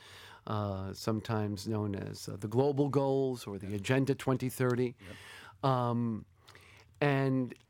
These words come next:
Speaker 1: habitat, livability, all of these things are, are integral, I think, to achieving that, uh, twenty thirty agenda. Um, how are architects,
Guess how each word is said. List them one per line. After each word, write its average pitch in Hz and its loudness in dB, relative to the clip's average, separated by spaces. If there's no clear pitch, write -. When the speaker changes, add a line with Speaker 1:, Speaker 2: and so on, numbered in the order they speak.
Speaker 1:
habitat, 135 0
livability, 117 0
all 147 4
of 135 -4
these 131 2
things 131 2
are, 110 2
are 123 2
integral, 139 0
I 113 0
think, 113 0
to 123 0
achieving 117 0
that, 120 0
uh, 117 2
twenty 127 0
thirty 117 0
agenda. 123 2
Um, 123 2
how - 2
are 160 2
architects, 139 0